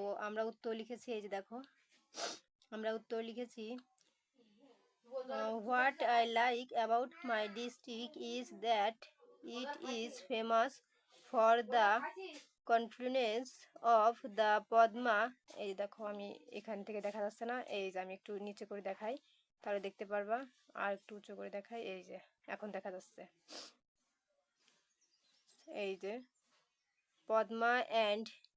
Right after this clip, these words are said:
Meghna rivers and tasty হিলস ইলিশ মাছ, ইলশা মাছ।" তো এটা বাংলা হচ্ছে, "আমি আমার জেলা সম্পর্কে যা পছন্দ করি তা হলো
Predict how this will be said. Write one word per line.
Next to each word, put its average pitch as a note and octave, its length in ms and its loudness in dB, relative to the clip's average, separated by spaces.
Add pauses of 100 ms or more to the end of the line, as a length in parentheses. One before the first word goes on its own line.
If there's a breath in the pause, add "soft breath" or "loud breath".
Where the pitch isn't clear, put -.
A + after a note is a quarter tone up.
Meghna A3+ 500 2 (100)
rivers A3+ 500 2 (280)
and A3+ 220 -2 (1400)
tasty A3+ 480 -6 (1400)
হিলস A#3 360 -8 (180)
ইলিশ B3 420 -6
মাছ, G#3+ 300 2 (380)
ইলশা A#3+ 340 -6
মাছ।" A3 260 0 (640)
তো - 160 -8
এটা A3+ 160 -2
বাংলা A#3+ 260 2
হচ্ছে, B3 240 -4
"আমি A3+ 300 0 (240)
আমার A3+ 300 0
জেলা A3 320 0
সম্পর্কে A3 580 -6
যা A3 160 0 (100)
পছন্দ A3 360 -8
করি A#3 240 -6
তা G#3+ 180 -4
হলো A3 220 -8